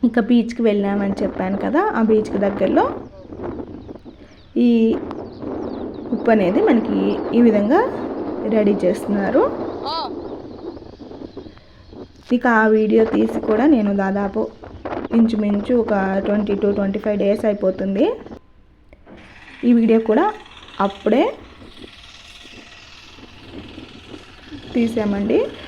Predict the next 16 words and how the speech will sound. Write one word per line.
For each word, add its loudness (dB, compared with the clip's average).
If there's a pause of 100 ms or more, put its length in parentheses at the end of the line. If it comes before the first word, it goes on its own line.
(220)
కానీ 0 (420)
అప్‌లోడ్ -2
చేయడం 0
అయితే -2 (460)
లేట్ 0
అయింది. 2 (1700)
కొన్ని 6 (320)
పర్సనల్ -2 (160)
ప్రాబ్లమ్స్ -2
వల్ల -2 (760)
వీడియోని 2 (380)
అప్‌లోడ్ -2
చేయలేదు 2 (640)
చాలా 0 (100)
రోజుల 0 (100)
నుంచి. -2